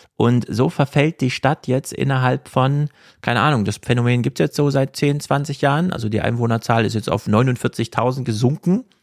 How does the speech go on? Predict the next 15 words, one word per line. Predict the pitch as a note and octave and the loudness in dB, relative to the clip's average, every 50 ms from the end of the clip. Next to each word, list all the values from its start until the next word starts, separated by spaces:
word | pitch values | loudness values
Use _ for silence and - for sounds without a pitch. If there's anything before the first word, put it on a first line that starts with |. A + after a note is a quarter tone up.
| _ _ _ | _ _ _
von | - - - A#2 B2 B2 B2 C3 - - _ _ _ _ _ _ _ _ _ - - | -4 0 0 0 2 0 -2 -2 -4 -8 _ _ _ _ _ _ _ _ _ -10 -6
solider | - G#2+ A2+ A#2 B2+ C3+ B2 A#2+ | 0 2 4 4 4 4 4 4
sechsstelligen | A2 G#2+ A2+ - - - B2 A2+ A#2 A#2 A#2+ A2+ A2 G#2 | 2 0 -2 -2 -2 -4 0 0 0 0 0 -2 0 0
Werten, | F#2+ F#2 A2+ - - D#3+ F#3 G3+ F#3+ | 0 0 -2 -2 -2 -4 -2 -4 -4
so. | - D3+ E3+ B3 B3+ - _ _ _ - - _ _ _ _ _ _ _ _ _ _ _ _ _ _ _ _ _ _ _ _ - | -2 -2 -2 -2 -4 -10 _ _ _ -20 -20 _ _ _ _ _ _ _ _ _ _ _ _ _ _ _ _ _ _ _ _ -4
Die | A#2+ A#2 A2 A2 - - - | -2 0 0 0 0 0 -2
einzige | A#2 B2 B2 A#2+ A2+ - - | -2 0 0 -2 -2 0 -2
Ansage | A2+ A#2+ C3 B2 B2 B2 | 0 0 0 0 0 0
ist | - B2 - - | -2 -2 0 0
dann, | B2 A#2+ A#2+ - - | 0 0 0 -4 -4
machen | - G#2 A#2+ D3 C#3 | -4 -2 -2 -2 -2
Sie | B2+ A#2+ A2+ | 0 -2 -4
Platz | - - A#2+ B2 - - - | 0 0 0 0 0 -4 -6
für | - - A#2 A2+ | -2 -2 -2 0
die | A#2 A2+ G#2+ - | 0 0 0 0